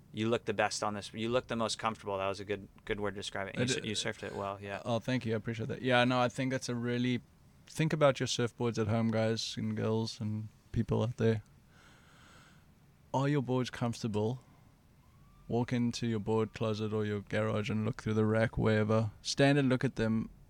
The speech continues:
Speaker 2: and the ones you love, I bet you they're the ones that you could say are comfortable. Such an interesting word. I've been using it and watching customers respond, watching friends. In our conversation right now, I brought it up, but think about surfing and comfort. And what it is, is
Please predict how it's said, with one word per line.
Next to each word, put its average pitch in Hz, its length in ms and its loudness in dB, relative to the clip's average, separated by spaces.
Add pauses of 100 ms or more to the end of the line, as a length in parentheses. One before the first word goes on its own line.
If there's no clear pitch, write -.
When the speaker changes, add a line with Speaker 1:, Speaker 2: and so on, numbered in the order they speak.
(160)
Speaker 2:
and 120 140 0
the 113 60 2
ones 117 320 0
you 120 80 2
love, 113 280 2
I 107 60 2
bet 113 340 -2
you 110 80 -4
they're 107 200 0
the 107 100 -2
ones 110 300 -2
that 117 200 -6
you 120 60 -6
could 104 180 -6
say 110 180 -2
are 107 100 -4
comfortable. 104 580 -10 (1080)
Such - 200 -4
an 156 120 -6
interesting 135 520 -4
word. 123 240 0
I've 110 100 -2
been 113 140 0
using 143 380 2
it 117 80 4
and 113 140 2
watching 120 320 0
customers 120 500 2
respond, 113 440 -2
watching 113 300 -4
friends. 113 460 0
In 113 140 2
our 110 140 2
conversation 113 540 0
right 113 140 0
now, 117 200 2
I - 20 2
brought 113 220 2
it 110 120 0
up, 110 140 2
but - 220 0 (500)
think 170 160 2
about 180 220 6
surfing 147 460 4
and 117 140 4
comfort. 113 420 0 (640)
And 117 280 2 (420)
what 135 200 2
it 131 120 4
is, 170 240 8
is 123 380 6